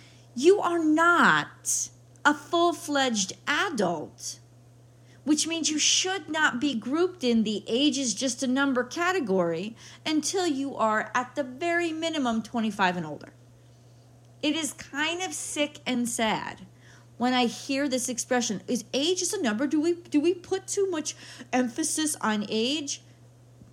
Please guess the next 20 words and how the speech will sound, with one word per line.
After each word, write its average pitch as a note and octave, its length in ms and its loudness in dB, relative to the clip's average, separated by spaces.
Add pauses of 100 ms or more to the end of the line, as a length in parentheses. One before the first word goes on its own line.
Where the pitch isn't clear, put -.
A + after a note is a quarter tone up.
(340)
Maybe D4+ 340 2
in D#4+ 120 -4
some D4 240 0
cases A3+ 340 0
we F#3 80 -2
do, B3 300 -2 (340)
and A3+ 180 2
I'm, G#3 280 0
I'm G3 240 -4 (120)
always A3+ 380 2
happy G#3 380 2
and - 80 -8 (120)
open G3+ 380 -2 (160)
to F#3 260 -2
argue G3 300 -2
that G3 180 -6
case G3+ 300 -6
with E3 100 -12
anybody. B3+ 540 -6 (1300)
But C4 320 4